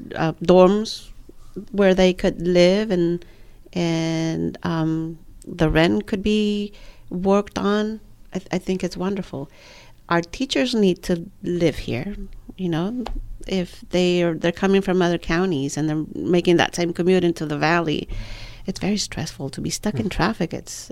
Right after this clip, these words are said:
Speaker 1: it's, it's very stressful. So, you know, if they're, if they live on campus and they're ready to get up and teach, they're gonna make a better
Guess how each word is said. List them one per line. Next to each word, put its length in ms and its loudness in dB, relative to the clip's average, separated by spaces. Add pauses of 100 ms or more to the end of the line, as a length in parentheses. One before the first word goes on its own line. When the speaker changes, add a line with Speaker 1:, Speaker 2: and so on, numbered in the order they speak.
Speaker 1:
it's, 440 -14 (180)
it's 220 -12
very 280 -4
stressful. 540 -4
So, 340 0 (800)
you 140 -2
know, 160 -2
if 160 -6
they're, 180 -2
if 320 -4
they 140 -8
live 220 0
on 400 0
campus 520 -4
and 200 -6
they're 160 -6
ready 320 0
to 160 -2 (320)
get 160 0
up 220 -2
and 240 0
teach, 360 -6 (560)
they're 220 -2
gonna 180 4
make 140 -2
a 40 -6
better 220 -6